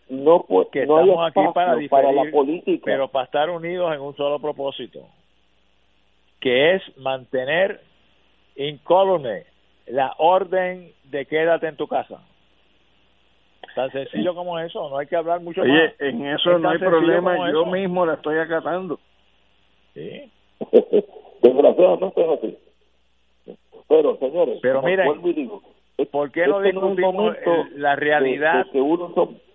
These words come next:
Speaker 2: de la división
Speaker 1: ¿Eh?
Speaker 2: dentro del P N P que afecta algunas posiciones de las ramas de gobierno,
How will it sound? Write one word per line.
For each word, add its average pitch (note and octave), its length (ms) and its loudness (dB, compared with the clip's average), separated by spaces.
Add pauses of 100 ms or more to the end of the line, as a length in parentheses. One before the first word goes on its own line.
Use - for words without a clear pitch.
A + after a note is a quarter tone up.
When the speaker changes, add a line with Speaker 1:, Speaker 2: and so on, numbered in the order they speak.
(360)
Speaker 2:
de D#3 140 -6
la D3+ 140 -2
división D#3 580 -6
Speaker 1:
¿Eh? F3+ 60 2
Speaker 2:
dentro F3 220 -2
del D#3+ 120 -4
P E3 140 0
N E3+ 180 -2
P E3+ 320 -2 (500)
que C#3+ 160 -2
afecta E3 800 -2 (360)
algunas C#3 520 -4
posiciones E3+ 800 -6 (960)
de C#3 280 0
las D3 180 2
ramas F#3 480 0
de E3+ 140 0
gobierno, D#3 720 -2